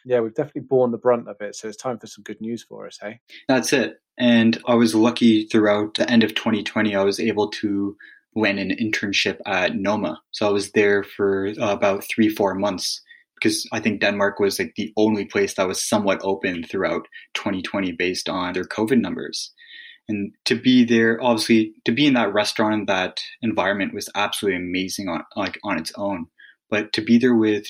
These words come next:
Speaker 2: twenty, thirty other interns that have the same amount of passion as you, to travel across the world to work for a restaurant like that, like, it, it was absolutely amazing to meet other people with the same passion, the mindset, and talking to them. I think that was the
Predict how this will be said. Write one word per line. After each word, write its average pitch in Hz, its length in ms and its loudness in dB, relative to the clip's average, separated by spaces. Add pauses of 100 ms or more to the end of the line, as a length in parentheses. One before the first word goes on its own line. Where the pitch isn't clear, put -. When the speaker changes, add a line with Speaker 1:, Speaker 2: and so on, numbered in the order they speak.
(180)
Speaker 2:
twenty, 110 400 -2
thirty 117 440 0
other 107 260 -2
interns - 640 -10 (300)
that - 80 -6
have 104 300 -4
the 107 60 -10
same 113 260 4
amount 107 220 2
of - 80 -14
passion - 380 -4
as - 160 -8
you, 82 160 -2
to - 100 -6
travel 98 360 0
across - 500 -2
the 101 80 0
world - 480 -6 (400)
to - 140 -4
work 101 220 -2
for 104 100 0
a 92 60 0
restaurant 98 400 -2
like 117 100 -2
that, - 120 0
like, 120 120 0
it, 127 240 4
it 135 60 4
was 123 160 4
absolutely 120 360 0
amazing 110 320 0
to - 160 -8
meet 117 300 4 (300)
other 117 200 2
people 117 380 2
with 110 120 2
the 101 60 -4
same 107 720 -6 (320)
passion, 104 440 -2
the 98 40 -2
mindset, 98 440 -2
and 120 100 -10
talking 110 420 -2
to - 140 -4
them. 98 300 -4
I 92 80 -2
think - 200 -6
that 120 220 -2
was 131 320 -2 (380)
the - 180 -4